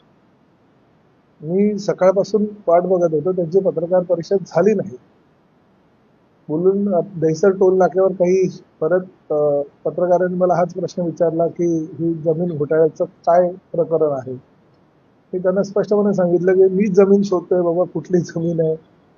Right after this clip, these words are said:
अ, दोनशे कोटी रुपयाची आणि त्याची किंमत मी तीन कोटी धरलेली आहे. तर सर्वप्रथम तुम्हाला सांगू इच्छितो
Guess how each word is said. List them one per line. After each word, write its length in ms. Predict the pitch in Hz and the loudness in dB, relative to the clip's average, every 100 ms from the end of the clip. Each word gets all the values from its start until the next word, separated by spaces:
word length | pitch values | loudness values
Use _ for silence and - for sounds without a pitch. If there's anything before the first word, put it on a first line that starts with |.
| _ _ 135 | _ _ -2
अ, 280 | 131 127 120 - _ _ _ _ _ _ _ | 0 0 -4 -8 _ _ _ _ _ _ _
दोनशे 320 | 143 151 147 165 | -4 -4 -2 -4
कोटी 320 | 151 147 160 | -4 -2 -2
रुपयाची 460 | 151 156 151 - | -2 -2 -2 -2
आणि 480 | 156 147 160 156 151 131 _ _ _ _ _ _ | -2 0 -4 -6 -8 -12 _ _ _ _ _ _
त्याची 240 | 156 151 151 | -8 -6 -8
किंमत 280 | 151 147 147 | -6 -4 -4
मी 100 | 151 | -4
तीन 240 | 147 151 151 | -6 -6 -6
कोटी 300 | 147 143 147 | -6 -6 -6
धरलेली 400 | 131 131 139 139 | -6 -6 -4 -4
आहे. 80 | |
तर 180 | 135 156 160 _ _ _ _ _ _ | -4 -6 -6 _ _ _ _ _ _
सर्वप्रथम 680 | 156 156 175 180 156 190 | -2 -2 0 -4 -2 -2
तुम्हाला 300 | 196 170 170 | -2 0 0
सांगू 280 | 160 131 139 | 0 -4 -6
इच्छितो 380 | 139 - 135 143 | -6 -8 -8 -8